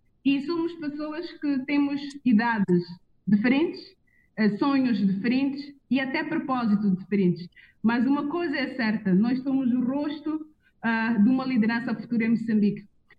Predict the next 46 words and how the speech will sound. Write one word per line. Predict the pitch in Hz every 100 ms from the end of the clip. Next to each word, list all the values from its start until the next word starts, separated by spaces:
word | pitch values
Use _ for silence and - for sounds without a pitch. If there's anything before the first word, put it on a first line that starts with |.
| _
E, | 208 220
e | 214 220 247
é |
por | 254 262
isso | 269 277 277
que | 262
nós, | 254 233 262 - - - _
eh, | 214 190
dia | 170 269 285 269
após | 262 262 202
dia, | 240 240
formamos | 240 254 254 254 208
um | 254 262
movimento, | 262 208 220 254 254 240
é |
como | 269 285
se | 294
fosse | 302 320 277 240 - -
uma | 277 262
espécie | 254 - 247 240 220
de | 196 226
A | 233
D | 202 208
N. | 208 226 233 220 - _ _
Este | - 277 285
movimento | 262 220 233 254 262 262
que | -
faz | - 240 254
com | 254 233
que | -
nós | 240 233
nos | 233 220
desafiemos | 214 214 254 247 226 -
todos | - 285 240
os | 240
dias | 233 254 240 - - _ -
e |
cada | 262 269 240
uma | 294 320 294 254 208 -
pegue | - 269 240
a | 254
outra | 233 247 226 226
para | 226 233
que | -
nós | 262
possamos | - 233 - 247